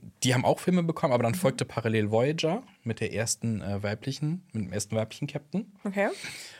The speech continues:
Speaker 1: Ähm, und dann kam noch Deep Space Nine, dann gab's eine Pause, dann kam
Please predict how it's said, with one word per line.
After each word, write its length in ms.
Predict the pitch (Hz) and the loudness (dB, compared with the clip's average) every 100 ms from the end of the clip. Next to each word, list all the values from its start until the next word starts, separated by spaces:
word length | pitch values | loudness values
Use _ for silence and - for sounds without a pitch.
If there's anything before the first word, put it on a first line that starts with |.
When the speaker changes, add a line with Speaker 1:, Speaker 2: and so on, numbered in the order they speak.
| - - | -14 0
Speaker 1:
Ähm, 220 | 117 113 107 | 2 4 4
und 60 | |
dann 140 | 101 104 | 2 2
kam 240 | 104 104 | 0 0
noch 160 | 101 98 | -2 -4
Deep 140 | 110 | -4
Space 300 | - 104 - | 0 0 4
Nine, 560 | 127 131 131 127 131 123 - _ _ _ - | 4 6 6 6 4 0 -8 _ _ _ 0
dann 360 | 110 107 110 110 | 4 4 4 2
gab's 380 | 104 101 - 107 | 2 2 2 0
eine 140 | 101 | -2
Pause, 760 | - - 151 160 165 196 269 - - - | -4 0 2 2 2 2 2 -2 -8 2
dann 260 | 113 110 | 2 2
kam 500 | - 120 113 113 113 | 0 2 4 2 -2